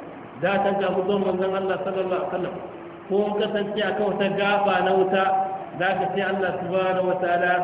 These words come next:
ya tsame ku daga cikin wannan halakar saboda zuwa Annabi Muhammad sallallahu alaihi wasallam da karɓar addinin Musulunci. Za ka ne anan Allah subhanahu wa ta'ala yana wa al'umma, yana faɗa musu, yana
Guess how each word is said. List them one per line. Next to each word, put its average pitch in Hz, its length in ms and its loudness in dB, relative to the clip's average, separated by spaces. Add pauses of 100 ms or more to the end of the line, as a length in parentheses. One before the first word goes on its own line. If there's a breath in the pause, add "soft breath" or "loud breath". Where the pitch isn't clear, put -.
(400)
ya 170 160 0
tsame 185 480 0
ku 185 320 -2 (240)
daga 160 240 0
cikin 185 480 -2 (380)
wannan 160 580 0
halakar 175 480 0 (400)
saboda 185 340 2
zuwa 180 220 0
Annabi 175 240 0
Muhammad 165 400 0
sallallahu 165 320 -2
alaihi 160 160 -2
wasallam 175 240 -2 (400)
da 160 80 -2
karɓar 165 400 0
addinin 160 400 -2
Musulunci. 143 480 -4 (480)
Za 175 160 0
ka 202 160 2
ne 196 80 2
anan 202 200 2
Allah 208 280 2
subhanahu 196 480 4
wa 196 80 0
ta'ala 196 320 4 (720)
yana 202 280 2 (120)
wa 196 160 4
al'umma, 214 380 2 (500)
yana 156 320 2 (160)
faɗa 196 320 2
musu, 202 300 2 (500)
yana 202 320 2